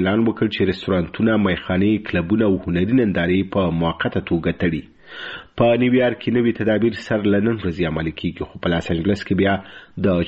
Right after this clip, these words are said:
چارواکو له اعلان سمدستي وروسته نوي تدابیر د روانې میلادي میاشتې تر پایه پورې وضع شوي. د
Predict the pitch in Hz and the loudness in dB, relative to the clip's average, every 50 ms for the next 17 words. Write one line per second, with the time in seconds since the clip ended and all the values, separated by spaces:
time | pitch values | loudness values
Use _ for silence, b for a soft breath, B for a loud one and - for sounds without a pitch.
0 | - - 90 90 95 107 107 101 - 92 92 87 87 87 87 90 90 98 101 107 | 0 0 0 2 2 2 0 0 2 2 2 2 2 2 2 2 2 2 2 0
1 | 101 98 - - 127 127 117 90 90 - - - 90 87 92 113 - - - 98 | -2 -4 -4 -2 0 0 2 0 -2 -4 -4 -2 -2 0 0 0 0 0 0 0
2 | 95 104 104 104 98 - 101 104 101 101 110 123 123 120 - - - - - - | 2 2 2 2 0 0 0 0 2 2 2 2 2 0 -6 -16 -20 -20 -18 -12
3 | - 190 143 135 135 131 135 139 131 113 98 95 95 90 87 87 98 98 90 82 | -4 -2 0 2 2 4 2 2 2 2 0 0 0 0 0 0 0 0 0 -2
4 | - - - - - 90 82 - 101 101 95 82 - - - 82 82 82 80 87 | -2 -6 -8 -8 -8 -8 -6 -4 -2 0 0 0 -2 -4 -2 -2 0 0 0 0
5 | 175 180 208 185 - - 170 - - - - B B B B B B B B B | 0 0 0 0 0 0 -2 -4 -6 -8 -14 B B B B B B B B B
6 | - - 120 117 117 117 | 0 2 4 4 4 2